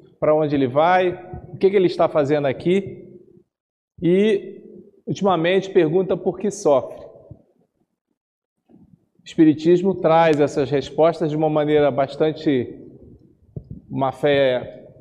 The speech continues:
bastante sólida, racional, e que nos dá a oportunidade de refletir sobre tudo aquilo que nós vivenciamos.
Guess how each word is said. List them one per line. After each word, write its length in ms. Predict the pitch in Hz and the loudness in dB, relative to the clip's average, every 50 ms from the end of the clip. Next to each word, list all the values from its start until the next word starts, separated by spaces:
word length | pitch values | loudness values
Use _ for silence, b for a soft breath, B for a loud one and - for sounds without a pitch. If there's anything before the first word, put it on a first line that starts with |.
| - - - _ _ _ _ | -20 -20 -20 _ _ _ _
bastante 840 | - 110 127 123 - - 151 151 143 143 - 151 139 135 120 120 - | -8 -8 -8 -6 -4 -4 -2 -2 -4 -2 0 0 0 0 0 -4 -8
sólida, 880 | - - - - 151 151 165 185 185 185 175 165 185 190 190 - - - - - - - - - - _ | -14 -12 -4 0 2 4 4 4 4 4 2 2 0 -2 -2 -8 -14 -18 -20 -20 -20 -20 -20 -20 -20 _
racional, 1300 | - - 156 156 - - 170 147 131 127 135 143 156 170 180 180 175 - - - - - - - _ _ _ _ _ _ _ _ - - _ _ - | -4 -4 -4 -2 -2 -2 -2 -2 0 0 0 2 2 2 0 -2 -6 -12 -16 -18 -20 -20 -20 -20 _ _ _ _ _ _ _ _ -20 -20 _ _ 0
e 160 | 165 170 170 | 0 0 0
que 160 | 170 - 208 | 2 -2 0
nos 260 | 214 220 226 180 165 | 0 2 0 0 -2
dá 720 | 135 135 151 160 175 185 180 170 - - - - - - - - | 0 2 2 4 4 2 0 -2 -6 -14 -20 -20 -20 -20 -16 -6
a 560 | - 139 143 147 147 143 143 139 127 - - | -2 0 2 2 4 2 2 0 -2 -4 -4
oportunidade 1000 | - 180 175 202 185 180 - 190 180 160 143 127 143 156 165 170 175 156 160 156 | -4 -2 0 -2 -2 -2 -2 -2 0 0 0 2 2 2 4 2 0 0 -2 -4
de 220 | 143 156 170 170 160 | -2 2 2 2 4
refletir 920 | 151 190 220 214 214 220 196 175 - - - 170 165 151 160 - - - - - - - - - - | 4 2 2 2 2 2 2 2 2 0 2 2 2 2 0 -6 -14 -14 -16 -18 -20 -20 -20 -20 -14
sobre 340 | - - 202 190 175 170 | -4 2 2 2 2 2
tudo 200 | 160 - 240 226 | -2 -2 0 2
aquilo 300 | 220 190 - 196 190 190 | 0 0 2 2 2 2
que 120 | 185 190 180 | 2 -2 -2
nós 360 | 165 160 165 165 165 160 - | 0 2 2 2 2 0 -2
vivenciamos. 1000 | 160 160 165 151 170 170 165 165 - 160 135 120 113 110 113 - - - - | 0 0 2 2 2 -2 -2 -4 -4 -4 -2 -2 -2 -6 -8 -12 -14 -20 -20